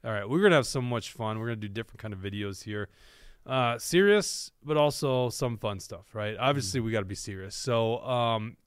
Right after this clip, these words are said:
Speaker 1: anything else before we sign off today, William, if I'm forgetting anything on the agenda?
Speaker 2: Uh,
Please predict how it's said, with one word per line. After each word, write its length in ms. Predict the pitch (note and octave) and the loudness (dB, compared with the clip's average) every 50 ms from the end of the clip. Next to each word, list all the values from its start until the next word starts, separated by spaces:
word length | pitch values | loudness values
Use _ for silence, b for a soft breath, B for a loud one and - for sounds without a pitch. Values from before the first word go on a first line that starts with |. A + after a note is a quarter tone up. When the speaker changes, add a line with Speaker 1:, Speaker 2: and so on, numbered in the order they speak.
| _ - | _ -4
Speaker 1:
anything 260 | D#3 F3 F3+ E3 D3+ | -2 0 0 2 2
else 180 | D3 C#3+ C#3+ - | 2 0 0 -2
before 260 | - B2 - - C3+ | -4 -12 -10 -8 -8
we 80 | B2+ - | -8 -8
sign 260 | - C3+ B2 A#2+ A#2+ | -8 -10 -10 -8 -8
off 140 | A#2+ A#2 - | -10 -10 -12
today, 240 | - A2 A2+ A2+ A2+ | -12 -10 -10 -10 -10
William, 400 | A2 A2+ A2+ A2+ A2+ A2+ A#2 A#2+ | -10 -12 -12 -12 -12 -12 -12 -12
if 240 | - - - - - | -6 0 0 0 0
I'm 140 | A2+ A2+ | -2 -10
forgetting 380 | G#2+ - A2+ A2 A2+ A2 A2 A2+ | -12 -14 -12 -12 -10 -10 -10 -10
anything 320 | A2+ A2+ A2+ A2+ A2+ A2 - _ _ _ _ _ _ - - | -10 -10 -10 -10 -12 -12 -14 _ _ _ _ _ _ -18 -16
on 40 | A2+ | -14
the 60 | A2+ A2 | -14 -14
agenda? 480 | G#2+ A2 A2 G#2+ G#2+ A2 A2 G#2+ G2 - _ _ _ _ _ - | -12 -12 -12 -12 -10 -12 -12 -12 -14 -16 _ _ _ _ _ -6
Speaker 2:
Uh, 340 | A2+ A2+ A#2 A#2 A#2+ A#2+ A#2+ | -2 -2 0 0 0 0 -2